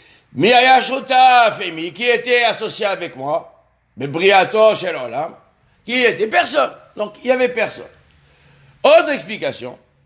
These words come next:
qui Gadol Ata Ve'oseh Niflaot.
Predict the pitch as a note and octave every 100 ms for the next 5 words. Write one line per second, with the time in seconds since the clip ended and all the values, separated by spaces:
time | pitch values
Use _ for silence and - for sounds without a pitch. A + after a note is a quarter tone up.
0 | _ _ _ _ _ _ _ _ F#3 F3+
1 | A#3 C4 D4 D#4 D4 C4+ B3+ B3+ B3+ C4+
2 | C4+ B3+ A#3+ F3+ B3 A3+ G3+ F#3+ D3+ A#2+